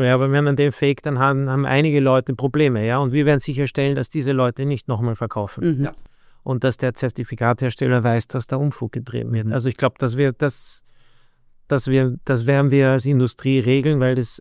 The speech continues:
Speaker 1: es ist für alle wichtig, dass die Zertifikate an Wertigkeit gewinnen und an, an, an Visibilität. Ja? Aber das wären die Zusatzaspekte,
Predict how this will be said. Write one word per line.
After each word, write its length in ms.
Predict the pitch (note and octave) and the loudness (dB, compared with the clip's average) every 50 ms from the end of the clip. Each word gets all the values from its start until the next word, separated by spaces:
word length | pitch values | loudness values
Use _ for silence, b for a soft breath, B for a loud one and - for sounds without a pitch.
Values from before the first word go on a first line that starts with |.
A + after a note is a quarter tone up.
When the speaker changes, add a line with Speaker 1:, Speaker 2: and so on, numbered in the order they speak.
| - _ | -16 _
Speaker 1:
es 120 | - A2+ C3 | -8 -4 -4
ist 220 | D#3+ - - - - | -4 -4 -6 -10 -16
für 340 | _ _ - - - D3+ - | _ _ -8 -4 -4 -4 0
alle 320 | - C3+ D3 E3 E3 D#3 | 2 4 6 6 6 6
wichtig, 420 | C#3 C#3+ C3+ - - - C#3+ A#2+ - | 4 2 -2 -2 -2 -4 -4 -4 -4
dass 200 | - C3+ A#2+ - | -6 -8 -6 -6
die 100 | - C3+ | -6 -6
Zertifikate 960 | - - B2+ A#2 - B2 A2 C3+ B2 - - A#2 A#2 A2+ - - B2+ B2+ B2 b b b b b b b b b b | -4 -4 -4 -4 -4 -2 -2 -2 -2 -2 -2 -2 -2 -2 -2 -2 -2 -2 -2 b b b b b b b b b b
an 240 | - C3 C3+ C3 | -2 0 2 2
Wertigkeit 640 | A2+ A#2 A2+ A2 - - B2 A#2 - - B2 A#2+ A2 - | 2 2 2 0 0 -4 -8 -8 -6 -4 -4 -4 -4 -4
gewinnen 460 | - A#2 A#2 C#3+ D#3 D#3 D3+ D3 C#3 | -4 -2 0 2 2 2 2 2 2
und 220 | C3 C3 B2+ A2 | 2 0 0 0
an, 240 | A#2 A#2+ A#2+ A#2+ A#2 | -2 -2 -2 -2 -2
an, 280 | A#2 A#2+ A#2 A#2 A2+ A#2 | -2 -2 -2 -2 -2 -4
an 280 | - A2+ A2 A2+ A2 | -4 -2 -2 0 0
Visibilität. 880 | A#2 B2+ A#2 - C3 A2+ - A#2 G#2+ G#2 - - G#2 F#2 - - - - - - - _ _ _ | 0 0 0 -2 -2 -2 -2 -2 -4 -4 -6 -6 -8 -10 -10 -12 -18 -20 -20 -20 -20 _ _ _
Ja? 240 | - A#2 A2+ B2 B2+ B B B B | -6 -4 -4 -4 -6 B B B B
Aber 160 | - C#3 D3 | 0 2 4
das 220 | C#3+ E3+ F3+ D3+ D#3+ | 6 6 4 4 4
wären 160 | F#3+ F#3 F#3 | 4 4 4
die 80 | F3+ | 4
Zusatzaspekte, 1120 | - - - F#3 E3+ D3+ E3+ D#3+ - - - C3+ - - D3+ C#3+ B2 - - D#3 D#3+ E3 | 2 2 2 2 4 4 4 2 2 0 -4 -4 -2 0 0 0 0 0 0 0 0 0